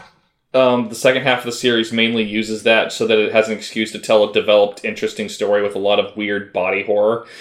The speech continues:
Like, there's this scene that has been showing up online a lot of, like, a alien, like, womb thing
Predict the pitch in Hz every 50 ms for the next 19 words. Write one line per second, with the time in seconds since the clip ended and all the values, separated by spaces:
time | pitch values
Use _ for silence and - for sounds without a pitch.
0 | - - _ - 131 131 131 135 147 143 135 139 143 143 - - - 131 127 131
1 | 131 135 135 135 131 - _ _ _ _ _ _ _ - - 127 123 - - -
2 | _ - - _ - 131 123 120 - 123 113 - - 120 117 120 120 110 - 113
3 | 110 107 104 101 101 107 110 110 107 107 107 110 110 110 - - - 107 104 104
4 | 104 101 98 - - _ _ _ _ _ _ _ _ _ _ _ - 113 - -
5 | - _ _ _ _ _ - 131 123 117 - - - 127 120 120 113 107 101 95
6 | - _ - 120 120 123 127 131 131 127 123 123 120 117 113 107 107 107 - _
7 | - 117 110 104 - - - 110 104 104 107 110 113 120 123 123 123 - - 127
8 | 120 120 120 120 127 131 127 127